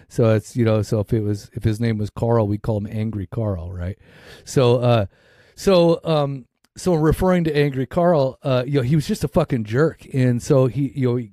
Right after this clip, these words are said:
sit in fucking meetings and he just, you know, just an asshole, just a general fucking asshole. And I really didn't like the fucking dude. I can't stand the motherfucker, actually. Um, um,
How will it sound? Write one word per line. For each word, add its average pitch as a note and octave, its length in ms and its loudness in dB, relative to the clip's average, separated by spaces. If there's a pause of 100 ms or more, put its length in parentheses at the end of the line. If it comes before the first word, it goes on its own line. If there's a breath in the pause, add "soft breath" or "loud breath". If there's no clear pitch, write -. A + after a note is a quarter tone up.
sit D#3 260 -6
in C3 60 -10
fucking B2+ 320 -6
meetings B2+ 360 -4
and A#2 100 -12
he A#2+ 120 -8
just, C#3+ 300 -2 (240)
you G3 160 -6
know, G#2+ 200 -8 (360)
just C4+ 180 -10
an - 80 -8
asshole, E3+ 480 -4
just D3+ 220 -4
a A3+ 60 -2
general D#3 480 -2 (180)
fucking D#3+ 280 -8
asshole. F3 480 -8 (500 soft breath)
And E3+ 220 0
I G3 140 4
really D#3+ 400 6
didn't F3 220 -2
like G3+ 200 0
the D3+ 100 -2
fucking C3+ 340 -2
dude. A#2 260 0
I A#3 140 -2
can't G#3 340 -2
stand B3 320 -2
the G#3+ 60 0
motherfucker, A#2+ 600 -2
actually. D3 360 -6 (480 soft breath)
Um, C#3+ 480 2 (320)
um, C3+ 540 -2